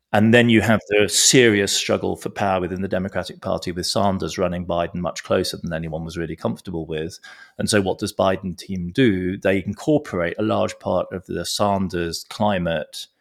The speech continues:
program into the Biden program. And so they neutralize, as it were, the tensions within the, the Democratic coalition, A, by, uh, of course, by bringing the, the V P on beside,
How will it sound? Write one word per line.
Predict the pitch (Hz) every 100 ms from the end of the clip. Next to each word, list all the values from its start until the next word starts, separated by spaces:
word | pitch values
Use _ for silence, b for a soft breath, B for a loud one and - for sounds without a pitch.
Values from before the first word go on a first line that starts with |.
| _ _ _ _
program | - 131 101 87 82 87 -
into | 120 113 104 104 101
the | 95
Biden | 101 107 92 80
program. | 76 78 71 71 - _ _ _ _ _ -
And | 95
so | - 101 95 92 90 87 - -
they | 95 95
neutralize, | 98 117 - 120 98 92 90
as | 87
it | -
were, | 95 90
the |
tensions | 90 98 90 98 92
within | 92 92 90
the, | 87 85 92 -
the |
Democratic | 92 98 90 139 - -
coalition, | - 85 78 78 92 85
A, | 101
by, | 98 90 85 -
uh, | 101 -
of | -
course, | - 92 -
by | 95
bringing | 95 87 80 85
the, | 87 87
the | 85 85
V | 95
P | - 165 117
on | 80 85
beside, | 76 - 80 80 92 107